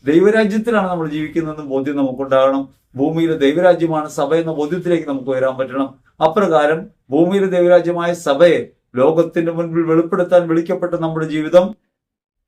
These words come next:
നഷ്ടമായി പോകുമെന്ന ഒരു ഭയത്തിലല്ല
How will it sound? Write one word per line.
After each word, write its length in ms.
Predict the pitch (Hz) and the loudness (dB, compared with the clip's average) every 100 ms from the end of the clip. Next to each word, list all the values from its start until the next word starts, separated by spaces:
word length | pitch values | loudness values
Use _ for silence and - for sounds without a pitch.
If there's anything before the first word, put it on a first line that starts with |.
| - | -8
നഷ്ടമായി 1080 | 165 165 160 _ 226 240 - _ 170 170 170 170 | -2 0 -2 _ 0 0 -2 _ -6 -4 -4 -2
പോകുമെന്ന 480 | 165 160 156 151 175 - _ - | -2 -2 -4 -4 -4 -6 _ -8
ഒരു 100 | 143 139 | -6 0
ഭയത്തിലല്ല 680 | 127 147 165 202 170 160 214 | 2 4 2 2 2 2 2